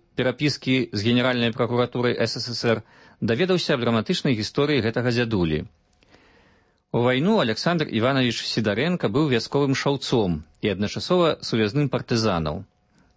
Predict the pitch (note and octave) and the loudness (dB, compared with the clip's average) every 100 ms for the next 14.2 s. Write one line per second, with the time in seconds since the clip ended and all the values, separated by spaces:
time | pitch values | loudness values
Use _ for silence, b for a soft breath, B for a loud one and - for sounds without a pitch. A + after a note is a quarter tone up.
0 | - D3 G3+ E3+ D3 - G#2 G#2 G2 - | -2 0 0 0 0 -2 -2 0 -2 -2
1 | E3+ D#3+ - - G2+ F2+ B2 C#3+ C#3 A#2 | 0 0 -4 -8 -8 -2 0 0 -2 0
2 | B2 A#2+ G2 E2+ - D#2 - _ b b | 2 2 2 -2 -4 -6 -8 _ b b
3 | b b G#2+ G#2 C#3 E3+ A2 A2+ F3 E3 | b b -4 0 -2 0 -2 0 0 0
4 | C#3+ C#3+ C3+ C#3 B2 C3 G2+ F2+ E2 D#2 | 0 2 2 0 0 0 0 0 0 -4
5 | - _ b b b _ G2+ A#2+ G3 F3+ | -8 _ b b b _ -2 -2 0 -2
6 | - - D#3+ D3+ D3 - G2+ G#2+ D3+ - | -4 -4 0 2 2 -2 0 0 0 0
7 | C3 C3 B2+ A2+ G2 F2+ D#2 b b _ | -2 0 -2 0 0 -2 -4 b b _
8 | - G#2 E3 E3 - - A2+ G2 - E3 | -4 -2 0 -2 -8 -4 -2 -2 0 -2
9 | - - G#2 C3 D3+ C#3 A#2+ A#2 A#2+ A#2 | -2 -2 0 2 2 0 0 -2 -2 -2
10 | A#2 G#2 F#2 E2+ D#2+ E2 D#2 - _ b | -2 0 0 -2 -6 -6 -6 -8 _ b
11 | b b b - D3+ D3+ D3 G#2 C#3 E3+ | b b b -2 -2 0 0 0 0 2
12 | C#3+ A2+ G#2+ - F#2 - D#3 D#3 C#3+ B2 | 0 2 0 0 -6 -4 -4 -2 0 0
13 | - - G#2+ A2+ A#2+ A2 G2 G#2+ F#2+ - | 0 -4 -2 -2 -2 -2 0 2 2 0
14 | F2+ F2 | 0 -2